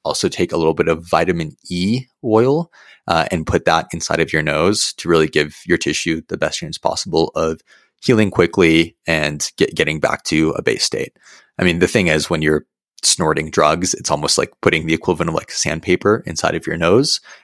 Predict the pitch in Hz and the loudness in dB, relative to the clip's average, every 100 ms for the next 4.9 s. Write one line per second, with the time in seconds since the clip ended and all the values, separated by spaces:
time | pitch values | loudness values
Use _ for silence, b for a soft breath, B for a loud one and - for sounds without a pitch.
0 | B 90 80 78 82 78 82 - - 76 | B 0 2 4 2 2 0 -2 0 0
1 | 78 80 - 71 - 80 80 - - - | 0 -4 0 -2 0 -2 -2 -4 -6 -6
2 | - - 143 - 131 135 131 - _ 87 | -6 -2 0 4 6 6 4 -10 _ -6
3 | 82 82 82 82 82 73 - 82 80 76 | -2 2 4 4 4 0 0 0 0 0
4 | 87 78 76 - 64 76 80 80 | 0 0 -2 -4 -4 -2 0 -2